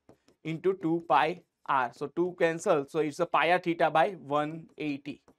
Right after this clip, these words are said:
Also we can say. Remember this carefully. And now perimeter of the sector.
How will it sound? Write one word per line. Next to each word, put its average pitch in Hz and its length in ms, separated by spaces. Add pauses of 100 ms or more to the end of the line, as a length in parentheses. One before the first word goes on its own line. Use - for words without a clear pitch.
(560)
Also 151 340
we 143 100
can 139 220
say. - 260 (160)
Remember 220 440
this 190 260
carefully. 147 540 (540)
And 233 160
now 262 140
perimeter 285 540
of 285 140
the 294 60
sector. 285 560